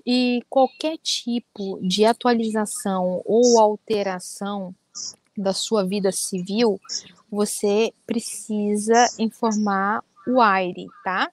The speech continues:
O aire nada mais é que a anágrafe, é, de italianos regi-, é, residente ao, no, no exterior. Então, você tem que informar tudo que acontece de modificação, alteração ou atualização da sua vida civil,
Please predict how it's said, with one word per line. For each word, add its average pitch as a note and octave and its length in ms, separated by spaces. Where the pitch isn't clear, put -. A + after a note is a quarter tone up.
O B3 120
aire C4+ 340
nada B3 300
mais A3 380
é G#3 280
que - 100
a A#3 80
anágrafe, G#3+ 840
é, A3 1040
de A3+ 400
italianos A3 560
regi-, A3+ 400
é, G3 560
residente G#3+ 560
ao, A#3 120
no, A#3 100
no A3+ 140
exterior. A3+ 600
Então, A3 280
você A3+ 180
tem C4 160
que B3+ 180
informar B3 640
tudo E4+ 360
que - 120
acontece B3 680
de A3+ 140
modificação, A#3+ 1160
alteração A3 800
ou A#3 280
atualização A#3 680
da A3 80
sua A#3 180
vida G#3+ 240
civil, F#3+ 600